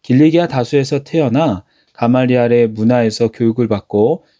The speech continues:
유대교에 열심히 있다가 다메섹 도상에서 예수를 만나 그 삶이 완전히 변화되었으며 주님의 명령으로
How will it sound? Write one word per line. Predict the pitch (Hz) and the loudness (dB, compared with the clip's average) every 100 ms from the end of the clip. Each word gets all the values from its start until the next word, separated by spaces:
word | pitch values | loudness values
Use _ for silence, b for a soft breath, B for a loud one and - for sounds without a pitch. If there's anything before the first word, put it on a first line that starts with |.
| _ | _
유대교에 | 110 110 120 117 120 113 | -2 0 0 0 0 2
열심히 | 101 120 135 190 180 | 0 -2 -2 -4 -4
있다가 | - 98 104 98 - _ _ - | -6 -8 -8 -8 -12 _ _ -6
다메섹 | 113 123 123 131 | -2 -2 -4 -6
도상에서 | 120 117 123 120 127 | -6 -2 -2 -2 0
예수를 | 113 107 - 135 | 2 0 -2 -2
만나 | 131 117 104 107 147 - _ _ | -2 -2 -2 -2 -4 -8 _ _
그 | - 139 | -2 -2
삶이 | 165 185 185 | 0 -2 0
완전히 | 143 120 156 190 | 0 0 -2 -2
변화되었으며 | 180 135 123 117 110 104 113 139 143 92 _ _ _ | -2 -2 -2 0 0 -2 -2 -2 -2 -6 _ _ _
주님의 | - 139 165 180 | -2 2 2 2
명령으로 | 135 107 127 151 139 113 120 185 | 2 2 2 2 2 2 0 -2